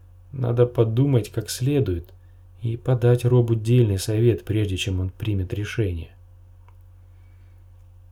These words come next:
Надо будет принять в расчёт и то, какой лорд Робу больше выгоден. Речные земли — часть его королевства. Быть может, Роб пожелает скрепить этот союз,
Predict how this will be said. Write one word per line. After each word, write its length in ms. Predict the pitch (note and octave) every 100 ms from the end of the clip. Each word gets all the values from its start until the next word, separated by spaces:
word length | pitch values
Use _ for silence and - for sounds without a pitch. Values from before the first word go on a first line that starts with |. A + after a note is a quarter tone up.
| - -
Надо 420 | B2+ A#2 C3+ C#3
будет 300 | C3+ B2+ B2+
принять 380 | B2 B2 B2+ A#2+
в 60 |
расчёт 360 | B2 B2 B2 A#2+
и 60 |
то, 340 | A#2+ D3 G3 G#3 - - - - - - - -
какой 580 | D3 C#3 C#3 A2+ G2+ - -
лорд 440 | B2 B2+ E3 - -
Робу 480 | A#2+ B2+ C3+ A#2
больше 420 | G#2+ A2+ A2+ - A2+
выгоден. 420 | A2+ G2+ D#2+ E2 - - - - - - - -
Речные 500 | B2+ A#2 B2+ C#3+ D#3
земли — 500 | C#3 C#3+ D#3+ C#3 B2 - - -
часть 340 | - C3 C3 -
его 200 | A#2 A#2+
королевства. 680 | A#2 A#2 G2+ E2 - - - - - - - -
Быть 200 | A#2+ A#2
может, 360 | E3+ G#3+ E3 C3
Роб 280 | B2+ D3+ -
пожелает 560 | - A2 G#2+ A2+ A#2+ A#2
скрепить 460 | - B2 B2+ B2+
этот 200 | F#2 F#2
союз, 600 | - - F#2+ A#2 C#3+ -